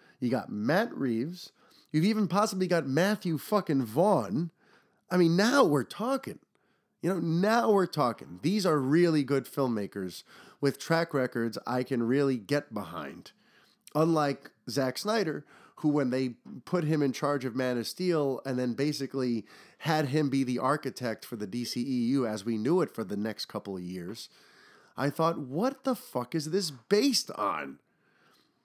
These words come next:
You know, the, the, the only movie he made that was really, you know, a huge hit at the box office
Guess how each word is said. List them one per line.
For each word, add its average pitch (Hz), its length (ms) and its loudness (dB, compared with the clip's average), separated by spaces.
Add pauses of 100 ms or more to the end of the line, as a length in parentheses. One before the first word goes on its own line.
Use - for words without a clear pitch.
(120)
You 139 100 4
know, 180 80 6
the, 196 140 6
the, 165 220 -2
the 170 200 4
only 254 200 2
movie 233 300 2
he 196 180 0
made 190 320 4
that 143 160 2
was 135 180 0
really, 190 600 2 (300)
you 151 140 2
know, 156 220 -2
a 131 80 -2
huge 185 320 0
hit 196 160 2
at 185 100 -2
the 165 60 -2
box 170 360 0
office 156 520 -2